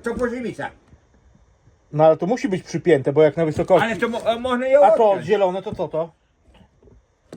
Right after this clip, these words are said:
Speaker 2: Otwórz tam w środku. Czekaj, tutaj się otwiera z przodu. O tu, patrz, czekaj. O tu, o. I co to jest, o to? A, maska chyba.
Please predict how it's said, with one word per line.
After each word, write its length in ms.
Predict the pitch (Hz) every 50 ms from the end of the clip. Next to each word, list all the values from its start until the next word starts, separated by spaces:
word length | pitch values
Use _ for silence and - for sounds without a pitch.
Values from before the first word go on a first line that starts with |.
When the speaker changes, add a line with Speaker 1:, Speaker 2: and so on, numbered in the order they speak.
| - - - - -
Speaker 2:
Otwórz 340 | 208 208 - - 147 127
tam 140 | - 147 131
w 40 | -
środku. 380 | - 156 135 120 123 - - - - - - - - - - - _ - - - _ _ _ _ _ _ _ _ _ _ _ _ _ _ - - - _ - - - - - - - - _ _ -
Czekaj, 240 | - 220 196 196 185
tutaj 180 | 185 202 190 185
się 100 | 208 202
otwiera 260 | - - 170 135 -
z 60 | -
przodu. 320 | - - 147 123 113 110 104 _ _ _ _ _ _ - - - - - - - _ _ _ - - _ _ _ - -
O 80 | - 180
tu, 120 | - 202
patrz, 300 | - - 160 113 101 -
czekaj. 280 | - - 113 - 95 90 _ _ _ _ _ _ _ _ -
O 60 | -
tu, 160 | - - 131
o. 100 | 101 90 - _ _ _ _ _ _ _ _ _ _ _ _ _ _ _ _ _ - -
I 40 | 147
co 100 | - 170
to 100 | - 131
jest, 220 | 120 113 101 - 117
o 40 | 110
to? 180 | - 113 101 - _ - - - _ _ _ _ _ _ _ _ _ _ _ _ _ _ _ _ _ _ _ _ _ _ _ _ _ _ _ _ _ _ _ _ _ _ _ _ _ _ _ _ -
A, 120 | 147 147 143
maska 400 | 156 233 254 202 - - 208 -
chyba. 440 | - 147 135 127 120 110 107 98